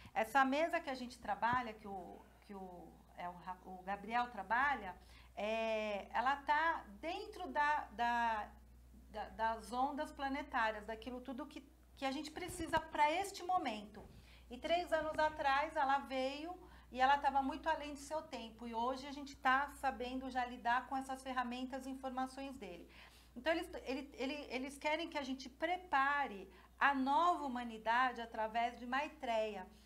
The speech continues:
que é o Cristo cósmico, o Buda cósmico, né, que a gente tá esperando pra que ele venha na superfície reinar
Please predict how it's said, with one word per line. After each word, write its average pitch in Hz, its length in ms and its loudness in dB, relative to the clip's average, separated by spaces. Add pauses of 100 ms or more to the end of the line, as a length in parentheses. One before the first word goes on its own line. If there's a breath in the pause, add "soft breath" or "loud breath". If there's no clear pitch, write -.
(160 soft breath)
que 285 140 -6
é 285 120 6
o 330 160 2
Cristo 302 500 -6
cósmico, 254 640 2
o - 20 -8
Buda 247 420 0
cósmico, 196 680 -4
né, 208 180 -2
que 240 80 -10
a 233 40 -6
gente 233 220 -10
tá 240 140 -2
esperando 226 840 -4 (280 soft breath)
pra 233 160 4
que 262 140 -2
ele 277 140 -4
venha 277 300 -2
na 277 160 2
superfície 311 1000 -8 (480 soft breath)
reinar 294 600 4